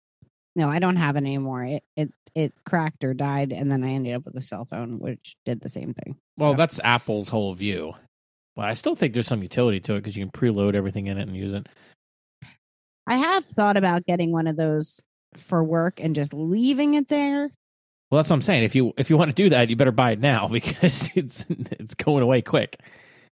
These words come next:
Speaker 1: But you can use an old cell phone, too, the same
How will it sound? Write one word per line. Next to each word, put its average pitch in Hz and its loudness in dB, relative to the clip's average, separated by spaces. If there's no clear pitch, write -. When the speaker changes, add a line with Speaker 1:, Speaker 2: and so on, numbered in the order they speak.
Speaker 1:
But 294 0
you 302 2
can 311 4
use 311 6
an 269 4
old 214 2
cell 214 -2
phone, 135 -6
too, 151 -2
the 165 -4
same 147 -2